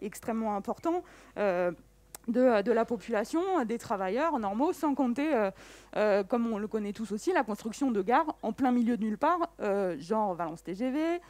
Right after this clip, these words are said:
genre, euh, Nîmes, euh, T G V, euh, en plein milieu de, voilà, nulle part, euh, et des gares où, euh, Montpellier,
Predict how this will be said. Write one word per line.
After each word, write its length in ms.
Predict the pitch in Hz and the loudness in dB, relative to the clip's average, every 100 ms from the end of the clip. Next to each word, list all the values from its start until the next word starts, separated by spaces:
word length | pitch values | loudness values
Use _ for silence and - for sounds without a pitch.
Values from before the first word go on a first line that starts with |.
| - - | -20 -6
genre, 320 | 202 233 220 | 2 4 4
euh, 160 | 208 185 | 2 0
Nîmes, 320 | 214 240 220 | -2 -2 -2
euh, 180 | 175 170 | -2 -4
T 180 | 196 | -6
G 160 | 190 208 | -6 -6
V, 300 | 196 220 220 | -2 0 0
euh, 220 | 170 160 | -2 -4
en 160 | 170 202 | -6 -8
plein 160 | 214 | -6
milieu 260 | 208 208 202 | -4 -4 -4
de, 140 | 170 | -6
voilà, 320 | 143 143 147 107 | -6 -4 -4 -2
nulle 260 | 202 262 | 2 2
part, 400 | - 262 359 247 - - - - | 4 2 2 0 -4 -18 -18 -4
euh, 180 | 208 208 | 0 0
et 140 | 196 | 0
des 100 | 202 | -2
gares 240 | 208 339 339 | 2 2 4
où, 220 | 285 302 | 4 4
euh, 200 | 202 180 - | 2 0 -6
Montpellier, 520 | 185 185 185 269 370 | -8 -4 0 2 2